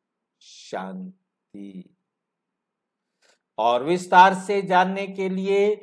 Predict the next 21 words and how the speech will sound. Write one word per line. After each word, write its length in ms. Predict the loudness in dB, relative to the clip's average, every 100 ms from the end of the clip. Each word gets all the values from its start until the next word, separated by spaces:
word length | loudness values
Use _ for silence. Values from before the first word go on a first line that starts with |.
| -14 _
विश्व 420 | -6 -6 -4 -4 -2
में 160 | -2
एक 100 | -4
सौ 240 | -6 -12 -12
चालीस 540 | 0 4 4 2 -6
देशों 500 | -8 -6 -6 -4 -4
में 520 | -4 -4 -4 -6 -12
प्रजापिता 880 | _ -6 0 4 2 0 -10 -4 -4
ब्रह्मा 480 | -2 -4 -4 -4 -6
कुमारी 640 | -6 -14 -8 -8 -8 -16 -14
ईश्वरीय 640 | -16 -14 -12 -12 -12 -14
विश्वविद्यालय 1200 | -8 -8 -10 -14 -16 -16 -20 -10 0 0 0 -6
के 260 | -8 -18 -20 _
किसी 360 | -14 -12 -16
भी 160 | -16 -18
सेवा 440 | -20 -16 -12 -10
केंद्र 460 | -12 _ -8 -6 -8
पर 240 | -12 -16
संपर्क 800 | -16 -20 -20 -20 _ -2 -2 -4
करें 500 | -6 -2 -2 -4 -12 _ _ -14
या 420 | -6 -4 -4 -10